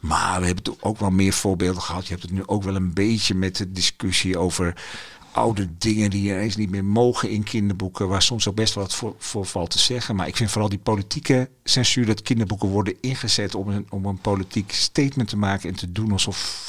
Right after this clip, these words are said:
kinderen daar dan ook mee geschaad worden. Daar kan ik me echt over opwinden.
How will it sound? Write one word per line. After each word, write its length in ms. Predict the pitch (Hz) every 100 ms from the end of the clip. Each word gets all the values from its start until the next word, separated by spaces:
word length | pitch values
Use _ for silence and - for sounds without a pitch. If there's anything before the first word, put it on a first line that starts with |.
| -
kinderen 460 | 120 107 101 107
daar 180 | 101 101
dan 200 | 101 98
ook 120 | 92
mee 260 | 92 92 -
geschaad 640 | - - - - 117 131 107
worden. 400 | 104 98 101 101 - - - - - _
Daar 100 | -
kan 160 | 156
ik 60 | 127
me 80 | 95
echt 140 | -
over 200 | 82 78
opwinden. 480 | 69 95 117 131